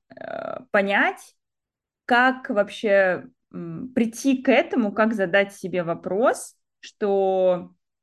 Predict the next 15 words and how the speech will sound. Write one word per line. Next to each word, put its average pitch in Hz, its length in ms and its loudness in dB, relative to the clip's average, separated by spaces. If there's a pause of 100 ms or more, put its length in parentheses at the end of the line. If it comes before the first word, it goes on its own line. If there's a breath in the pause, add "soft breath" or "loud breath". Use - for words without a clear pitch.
а, 170 280 -4
если 226 420 -4
вдруг 185 320 -10
я 180 160 2
устала 190 440 2
от 170 100 -10
своей 160 260 -10
одежды, 247 520 0
я 185 180 -2
не 190 120 -6
понимаю, 185 580 0
как 180 220 -2
собрать 175 460 -4
себе 165 240 -8
гардероб, 165 600 0